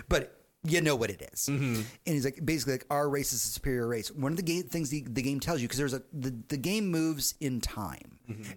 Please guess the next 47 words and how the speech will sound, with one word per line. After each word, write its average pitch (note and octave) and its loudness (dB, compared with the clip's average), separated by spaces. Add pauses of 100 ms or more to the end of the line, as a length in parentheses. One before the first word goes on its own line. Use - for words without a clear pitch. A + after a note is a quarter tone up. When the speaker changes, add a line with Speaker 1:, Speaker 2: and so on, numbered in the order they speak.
Speaker 1:
As D#3 2
you G3+ 0
do F#3 0
dialogue D3+ 0
in D#3+ -4
the E3+ -2
game, E3 -2
the B2 0
time C#3 0
of G2+ -6
day A#2 0
moves. F#2 -6 (760)
Okay? A2 0 (460)
And C#3 0
it, A#2+ -6
you C#3 0
can D#3 2
only G3 2
do G3+ 0
certain D#3 0
things C#3 0
at A2 -2
certain B2 0
points A#2 0
in G#2 -2
the G2 0
day. F#2+ -2
Like, F#2+ -10
you C#3+ -2
can C3 0
only D#3 0
really C3+ 2 (480)
take D#3 -2
certain D3 0
actions C3 0
after B2+ 0
twenty-one B2+ 0
hundred A#2+ 0
hours B2+ 0
because A2+ -4
that's A#2+ -2
when B2 0
you're A#2 0
off A2+ -2
the A2+ -4
clock. - -6
Speaker 2:
Gotcha. F#2+ -6